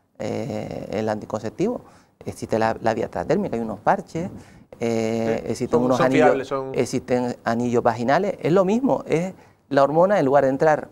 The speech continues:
Speaker 1: por, por el intestino, entra por la piel o el, el, el anillo entra, eh,
Speaker 2: Algunos dicen que el vaginal
Speaker 1: por
Speaker 2: es como
Speaker 1: vaginal.
Speaker 2: mejor porque es como local, es como decir
Speaker 1: No, el vaginal, lo que pasa es que, aparte de, de tener una menor dosis que la pastilla, eh, sí que hace un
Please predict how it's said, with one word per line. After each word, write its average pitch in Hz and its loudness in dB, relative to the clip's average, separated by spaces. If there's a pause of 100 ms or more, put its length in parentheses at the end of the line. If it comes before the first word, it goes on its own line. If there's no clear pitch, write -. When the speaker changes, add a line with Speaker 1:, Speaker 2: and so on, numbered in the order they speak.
Speaker 1:
por, 117 -4
por 123 -2
el 117 -2
intestino, 135 0 (300)
entra 120 -2
por 127 0
la 127 2
piel 226 0 (460)
o 120 2
el, 120 -2
el, 120 0
el 113 0
anillo 127 2
entra, 120 0 (460)
eh, 117 0
Speaker 2:
Algunos 117 2
dicen 180 -4
que 180 -4
el 165 -2
vaginal 165 2
Speaker 1:
por 190 2
Speaker 2:
es 185 0
como 135 4
Speaker 1:
vaginal. 131 4
Speaker 2:
mejor 196 4
porque 170 -4
es 160 -2
como 175 -2
local, 160 2
es 135 -4
como 151 -6
decir 147 -4 (340)
Speaker 1:
No, 202 6
el 127 2
vaginal, 175 4
lo 139 6
que 123 4
pasa 143 2
es 175 -4
que, 147 2 (160)
aparte 147 2
de, 165 0
de 156 2
tener 160 2
una 160 0
menor 156 2
dosis 143 2
que 131 -4
la 123 -2
pastilla, 147 -4 (160)
eh, 131 2
sí - -2
que 160 2
hace 147 0
un 160 -2